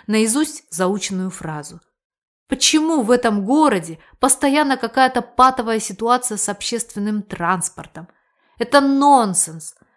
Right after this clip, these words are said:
но она существует, сколько себя помню. Снег, дождь, гроза,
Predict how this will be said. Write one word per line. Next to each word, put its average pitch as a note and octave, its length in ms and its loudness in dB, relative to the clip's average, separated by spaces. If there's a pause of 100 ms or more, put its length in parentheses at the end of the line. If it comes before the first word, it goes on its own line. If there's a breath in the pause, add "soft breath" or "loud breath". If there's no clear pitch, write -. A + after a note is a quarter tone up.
(100)
но G3+ 140 0
она B3+ 180 0
существует, A#3 880 -2 (160 soft breath)
сколько C#4 400 -2
себя F#3 260 -4
помню. E3 500 -8 (360)
Снег, A3 600 0
дождь, A3+ 380 2
гроза, G#3 640 2